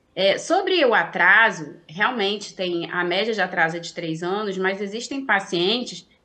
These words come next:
que tão conseguindo atrasar em mais tempo ainda. Se você pega uma criança em idade escolar e atrasa em dez anos o diagnóstico, e teve caso que aconteceu isso, você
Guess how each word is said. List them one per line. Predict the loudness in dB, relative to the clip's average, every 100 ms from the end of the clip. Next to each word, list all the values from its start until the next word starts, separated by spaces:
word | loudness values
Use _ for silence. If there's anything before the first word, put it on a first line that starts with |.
| _
que | -10 -6 -4 -4 -6 -4
tão | -2 -2
conseguindo | -2 -4 -2 -2
atrasar | 0 0 2 0
em | 0
mais | -2 -2 -4
tempo | -6 -6 -6
ainda. | -4 -6 -6 -10 -12 _
Se | -8 -4
você | -4 0
pega | 2 2
uma | 2 0
criança | -2 -4 -2 0 -2
em | 0
idade | 2 2
escolar | -2 -4 -2 2 2 0 -14 _
e | -2
atrasa | 0 2 0 2
em | -2
dez | 0 2 2 0
anos | -2 -2 -4 -8
o |
diagnóstico, | -6 -4 -2 0 0 -2 -10
e |
teve | -6 -2 -2 -2
caso | 2 2 2
que | -4
aconteceu | -12 -10 -10 -8 -4
isso, | 0 0 -2 -14 -20 -12
você | -2 -2